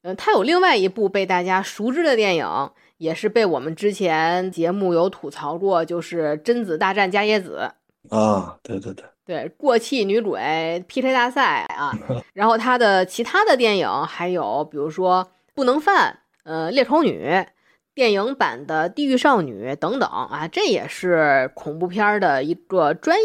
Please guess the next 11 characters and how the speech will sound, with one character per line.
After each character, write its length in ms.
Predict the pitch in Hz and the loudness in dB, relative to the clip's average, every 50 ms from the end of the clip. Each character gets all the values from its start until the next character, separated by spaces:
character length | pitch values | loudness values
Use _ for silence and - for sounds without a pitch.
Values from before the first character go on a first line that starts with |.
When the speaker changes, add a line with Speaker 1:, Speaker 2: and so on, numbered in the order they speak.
| 427 | 2
Speaker 1:
业 160 | 403 277 196 160 | 2 2 0 0
的 120 | 139 131 | -2 -6
导 240 | - 127 113 123 143 | -8 -10 -10 -8 -8
演 120 | 139 95 | -8 -8
啊。 380 | 73 90 - - 135 135 - - _ | -10 -14 -14 -12 -12 -12 -12 -12 _
Speaker 2:
嗯， 240 | - 127 120 107 - - | 2 2 4 4 2 0
嗯。 200 | 107 104 95 - _ _ _ _ _ _ _ | -2 -4 -4 -8 _ _ _ _ _ _ _
Speaker 1:
这 240 | - 240 220 208 196 | 2 2 4 4 2
个 460 | 202 - 180 170 165 160 160 156 160 160 | 0 0 2 4 4 6 6 6 4 4
《灵 180 | 175 202 240 | 4 4 6
异 60 | 311 | 6